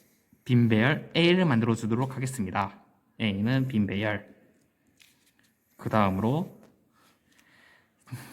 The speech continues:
셀 숫자를 정하는 V를 만들어주도록 하겠습니다. 이것도 똑같이 int 부-, 인풋을 사용하도록 하겠습니다. 그 다음으로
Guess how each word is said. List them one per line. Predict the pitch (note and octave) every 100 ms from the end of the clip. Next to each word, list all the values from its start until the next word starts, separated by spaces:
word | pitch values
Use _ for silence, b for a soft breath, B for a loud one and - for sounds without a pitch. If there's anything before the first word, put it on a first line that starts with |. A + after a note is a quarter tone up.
| B -
셀 | - D#3+ E3+
숫자를 | E3 - A#2+ A#2+
정하는 | B2 A2 F#2 A#2 D3+ D3
V를 | - B2+ B2 C#3+
만들어주도록 | G#2 G#2 G#2+ - A2 A2
하겠습니다. | B2+ B2+ - A2+ -
이것도 | A#2+ A#2+ -
똑같이 | B2+ A2+ - -
int | C3+ D3+ - G3 -
부-, | B2 - - -
인풋을 | - A2 G#2+ - - C3
사용하도록 | A2 A2+ A2 A2 B2+
하겠습니다. | A#2+ C3 A#2 G2 G#2+ G#2+ - _ _ _ b b b b _
그 | - C3
다음으로 | C3 G#2+ G2+ G2+ C#3 G3+ -